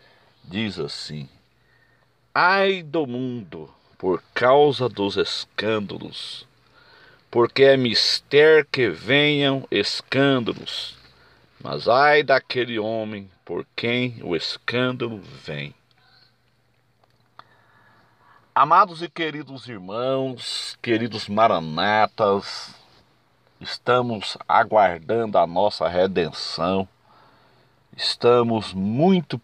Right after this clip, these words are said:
próximo de sairmos desta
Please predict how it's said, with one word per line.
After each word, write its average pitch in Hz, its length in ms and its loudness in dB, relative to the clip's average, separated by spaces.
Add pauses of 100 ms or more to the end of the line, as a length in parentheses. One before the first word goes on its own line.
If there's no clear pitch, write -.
(100)
próximo 123 840 4 (540)
de 90 180 -8
sairmos 104 800 2
desta 92 500 -2